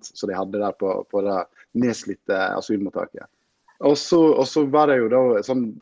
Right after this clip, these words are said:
helt til slutt det som fikk oss til å gå ifra å tenke masse på dette her, snakke om det, sitte og, og filosofere mye over det, til at det faktisk skjedde. Det var,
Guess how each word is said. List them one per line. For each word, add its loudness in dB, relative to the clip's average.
helt 0
til -4
slutt -4
det 2
som -8
fikk -8
oss -6
til 0
å -2
gå 2
ifra -2
å -2
tenke -4
masse -6
på -4
dette -4
her, -2
snakke -4
om 2
det, -2
sitte -6
og, 0
og -4
filosofere -2
mye -6
over -2
det, -18
til 2
at -4
det -6
faktisk -8
skjedde. 0
Det 4
var, 0